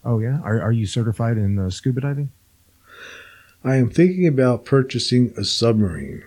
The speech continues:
Speaker 1: That's even better. That's even better. Like a, like a single man submarine or like a, like an old nuclear sub or, uh, like
Speaker 2: I found a Russian <laughs> nuclear sub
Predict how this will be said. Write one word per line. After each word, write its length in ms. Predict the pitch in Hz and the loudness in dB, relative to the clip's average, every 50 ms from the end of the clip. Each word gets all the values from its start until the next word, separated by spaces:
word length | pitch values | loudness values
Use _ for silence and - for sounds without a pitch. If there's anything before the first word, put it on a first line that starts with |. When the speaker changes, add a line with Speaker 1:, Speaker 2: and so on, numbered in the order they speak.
| - _ _ _ _ _ _ _ _ _ _ _ _ _ _ _ _ _ _ _ _ _ _ _ _ _ _ _ - | -20 _ _ _ _ _ _ _ _ _ _ _ _ _ _ _ _ _ _ _ _ _ _ _ _ _ _ _ -4
Speaker 1:
That's 220 | 117 110 95 - | -4 -4 -2 -2
even 180 | 110 87 90 90 | -2 -2 0 0
better. 340 | 98 101 90 82 - - - _ _ _ _ _ _ - | 0 0 -2 -4 -8 -14 -20 _ _ _ _ _ _ -10
That's 180 | 131 107 - - | -10 -10 -8 -8
even 140 | 92 92 90 | -6 -6 -4
better. 240 | 95 95 90 87 - - _ _ - | -4 -4 -6 -6 -10 -14 _ _ -6
Like 160 | - 127 101 | -4 -2 -2
a, 140 | 104 90 92 95 | -2 -2 -4 -2
like 140 | 101 95 90 | -4 -4 -4
a 60 | 90 | -6
single 480 | 87 - - - 143 151 147 156 156 156 | -8 -8 -4 -2 0 0 0 0 0 0
man 340 | 151 147 151 156 156 160 151 | 0 0 -2 -2 -4 -4 -6
submarine 680 | - - 170 160 143 147 160 151 151 156 156 156 151 143 | -6 -6 -6 -6 -6 -6 -6 -6 -8 -8 -10 -8 -8 -8
or 180 | 113 104 101 | -6 -6 -6
like 300 | 98 95 87 87 90 - | -6 -6 -8 -8 -8 -8
a, 260 | 90 87 85 82 85 90 - _ _ _ _ _ _ - | -10 -10 -10 -10 -10 -12 -14 _ _ _ _ _ _ -10
like 160 | - 120 - | -8 -6 -4
an 80 | 104 98 | -4 -4
old 320 | 98 110 107 110 110 98 | -4 -4 -4 -4 -4 -4
nuclear 640 | 101 98 101 113 120 110 - 135 135 135 131 135 127 | -2 -2 0 0 -2 -2 -2 -4 -2 -2 0 -2 -4
sub 560 | - - - - 127 131 131 131 131 120 107 | -4 -6 -8 -8 -6 -6 -4 -4 -6 -6 -6
or, 160 | 107 101 98 | -6 -8 -8
uh, 160 | - - - - | -10 -12 -12 -12
like 840 | - - - - _ _ _ _ _ _ _ _ _ - - - - - - - - - - - | -12 -14 -14 -16 _ _ _ _ _ _ _ _ _ -18 -18 -16 -16 -16 -20 -20 -20 -12 -4 -2
Speaker 2:
I 120 | 107 113 | 0 0
found 480 | - - 117 117 120 117 117 117 107 110 | 0 2 2 4 4 4 4 2 2 2
a 120 | 113 107 | 2 0
Russian 720 | 101 101 113 117 110 - - - 101 98 95 87 - - - _ _ - - | 2 2 2 2 0 0 0 0 0 2 0 0 -4 -8 -14 _ _ -20 -20
<laughs> 220 | - - - - | -20 -20 -8 -2
nuclear 460 | - 120 104 - 127 123 117 120 120 | -2 -2 0 2 2 2 4 4 2
sub 640 | 117 - - - 113 104 110 104 101 95 92 92 - | 0 0 -4 -4 -2 0 0 0 -2 -6 -8 -10 -12